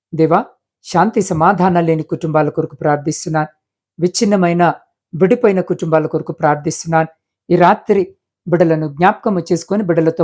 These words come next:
మాట్లాడి, విడిపోయిన, విచ్ఛిన్నమైన ప్రతి కుటుంబాన్ని తిరిగి కట్టుమని వేడుకొనుచున్నాం. ప్రపంచంలో శాంతి సమాధానాలను కలిగించమని వేడుకొనుచున్నాం. అయ్యా, ఈ గాఢాంధకారమైన చీకటిలో మేము నిద్రించుండగా, మా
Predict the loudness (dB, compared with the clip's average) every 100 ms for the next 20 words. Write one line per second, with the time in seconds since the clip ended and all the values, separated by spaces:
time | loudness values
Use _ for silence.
0 | 0 0 0 2 2 2 _ _ _ _
1 | 2 2 4 4 4 0 -4 _ _ -4
2 | -4 0 0 2 2 0 -2 -4 -4 -4
3 | 0 0 0 -2 -2 -2 -2 -4 -8 -6
4 | -2 -2 -2 -8 -6 -8 -4 -4 -6 _
5 | _ _ _ -4 0 -2 0 0 0 0
6 | 0 0 0 -2 -2 _ _ _ _ -2
7 | 2 4 4 2 2 2 0 0 -2 0
8 | -4 -8 -8 -6 -2 -2 -2 -8 -8 -6
9 | -2 -4 -4 _ _ _ _ 0 2 2
10 | 2 2 2 0 0 0 0 -2 -6 -6
11 | -2 0 0 0 -2 -2 -4 -2 -4 -4
12 | -2 0 0 _ _ _ 0